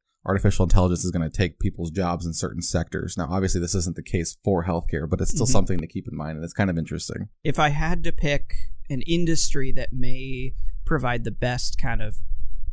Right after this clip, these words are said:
Speaker 2: longevity against a, an ever A I-ing world, if that is even a
Speaker 1: A I-ing,
Speaker 2: word.
Speaker 1: huh?
Speaker 2: A-, becoming
Speaker 1: How do you
Speaker 2: more
Speaker 1: spell that?
Speaker 2: A-, A I dash I N G.
Speaker 1: <laughs>
Speaker 2: I-, if I had to pick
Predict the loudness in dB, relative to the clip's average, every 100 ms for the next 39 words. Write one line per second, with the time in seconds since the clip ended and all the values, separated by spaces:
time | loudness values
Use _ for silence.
0 | -2 -2 0 2 2 2 2 2 2 0
1 | -2 0 0 0 -2 -2 -4 -4 -2 -2
2 | -2 -2 -2 -2 -2 -4 -4 -4 -6 -6
3 | -4 -2 -2 -2 -2 -4 -4 -6 -10 -16
4 | -10 -8 -4 4 4 4 -4 2 4 6
5 | 6 4 2 0 0 2 0 0 0 2
6 | 2 4 4 4 4 4 2 -2 -4 -2
7 | 2 2 2 2 2 2 0 -2 -2 -4
8 | -4 -4 -4 -6 -4 -2 2 4 2 -2
9 | -2 0 0 2 4 4 2 4 4 2
10 | -4